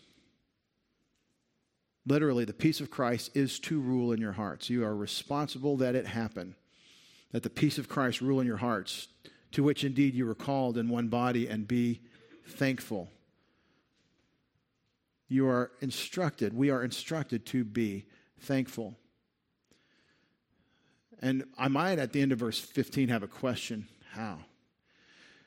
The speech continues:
"God, do you know what's going on in my life? Do you know what kind of strife and turmoil there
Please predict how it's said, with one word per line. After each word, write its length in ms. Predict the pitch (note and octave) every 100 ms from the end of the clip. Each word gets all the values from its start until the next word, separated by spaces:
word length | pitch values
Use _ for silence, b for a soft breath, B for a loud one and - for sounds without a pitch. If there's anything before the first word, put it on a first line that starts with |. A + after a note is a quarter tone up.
| _ -
"God, 300 | C#3+ D#3 C3+
do 80 |
you 160 | C#3 E3+
know 140 | G3+
what's 200 | F#3+ E3
going 300 | - D3 C#3+
on 100 | C#3
in 60 | C#3
my 100 | B2+
life? 480 | A#2+ A#2+ A#2+ B2 A#2
Do 100 | A#2+
you 80 | D#3
know 120 | F3+
what 320 | D3+ D3 -
kind 380 | - B2+ C3 A#2+
of 100 | -
strife 720 | - - A#2+ A#2+ A#2 - - - b b -
and 300 | A#2 A2+ A2+
turmoil 680 | - - B2 B2+ B2+ C3 B2+
there 160 | A#2+